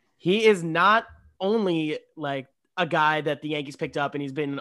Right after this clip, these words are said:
all right for, he is among the best pitchers in the league. He has the best E R A in the league right now, in the American League at the moment. But he is amazing. Let's start off. He started on Monday, the first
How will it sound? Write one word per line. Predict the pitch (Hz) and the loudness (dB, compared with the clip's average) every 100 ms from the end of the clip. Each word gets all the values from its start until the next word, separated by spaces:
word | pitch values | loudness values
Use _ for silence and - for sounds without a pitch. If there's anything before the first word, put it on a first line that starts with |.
| - | -6
all | 143 | -4
right | 135 160 170 | 0 -2 -2
for, | 143 123 | -6 -6
he | 123 190 302 | -6 -2 2
is | 330 156 160 - _ _ - | 2 0 -10 -12 _ _ 0
among | 185 196 208 | 4 4 4
the | 175 | 4
best | 185 - | 2 4
pitchers | 208 196 156 | 0 2 -2
in | |
the | 139 | 2
league. | 180 147 - _ _ _ - | 2 2 -2 _ _ _ -12
He | 202 294 | 0 0
has | 285 | 2
the | |
best | 226 247 233 | 2 2 2
E | 220 | 2
R | 196 | 4
A | |
in | 180 | 2
the | 170 | 0
league | 247 143 | -2 -2
right | 117 | -6
now, | 113 104 107 - | -6 -8 -8 0
in | 196 | 4
the | 196 170 | 4 4
American | 175 180 185 131 123 | 2 4 4 0 -10
League | 107 107 _ _ _ _ _ _ | -10 -14 _ _ _ _ _ _
at | 135 135 | -10 -6
the | |
moment. | 139 143 107 - _ _ _ _ _ - - _ _ _ _ _ _ _ _ _ _ _ _ _ - | -4 -4 -6 -12 _ _ _ _ _ -20 -20 _ _ _ _ _ _ _ _ _ _ _ _ _ 2
But | 202 185 180 - - | 4 4 -2 -14 -18
he | - 214 240 220 | -4 2 6 8
is | 240 | 10
amazing. | 247 220 247 226 175 139 | 10 12 10 10 4 0
Let's | 147 | 0
start | - 214 | 6 8
off. | 208 | 6
He | 185 208 | 4 -6
started | - 226 220 214 208 | 2 6 6 6 2
on | - 190 202 | 0 0 0
Monday, | 185 226 226 165 135 | 4 2 4 2 0
the | 131 | -6
first | - - - 202 208 - - - | -10 0 8 8 8 2 -10 -12